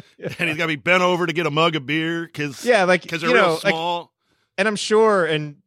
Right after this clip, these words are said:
Speaker 1: Tyler Takman did a really good article on Inside the Hall, and I'm sure it's gonna be, like, such a culture shock for him going there. But he has such a personality and is so outgoing that I'm sure, like, within days, you know, he's gonna be, you know, he's gonna have friends and be down hanging out at the bars and just being, like,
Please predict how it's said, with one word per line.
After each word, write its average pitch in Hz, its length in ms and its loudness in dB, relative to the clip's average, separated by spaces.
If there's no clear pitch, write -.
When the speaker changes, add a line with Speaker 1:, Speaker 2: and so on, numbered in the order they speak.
Speaker 1:
Tyler 165 300 0
Takman 143 400 0
did 113 120 -4
a 110 40 -2
really 117 220 -2
good 113 120 0
article 113 420 2
on 104 120 2
Inside 110 320 0
the 98 100 -2
Hall, 107 200 4
and 104 80 0
I'm 120 80 0
sure 160 180 2
it's 139 140 -2
gonna 117 180 -2
be, 120 160 4
like, 98 240 2
such 135 300 -4
a 107 60 -4
culture 123 360 -2
shock 101 320 2
for 113 120 -6
him 110 180 -2
going 107 320 0
there. 90 260 -6
But 147 100 6
he 160 120 6
has 160 200 6
such 143 280 2
a 151 40 -2
personality 123 720 2
and 104 100 -4
is 110 120 -4
so 120 180 4
outgoing 110 540 0
that 110 100 -2
I'm 107 100 -4
sure, 120 300 0
like, 104 260 0
within 123 280 -2
days, 110 640 2
you 131 100 -4
know, 92 220 -4
he's 117 180 -2
gonna 113 160 -2
be, 113 360 0
you 131 80 -4
know, 98 100 0
he's 123 140 -4
gonna 120 160 0
have 107 220 0
friends 120 500 2
and 110 140 -8
be 120 80 -4
down 117 360 2
hanging 123 260 2
out 120 120 2
at 113 80 -4
the 113 80 -16
bars 113 560 4
and 98 320 -8
just - 200 -8
being, 120 220 -2
like, 107 180 -4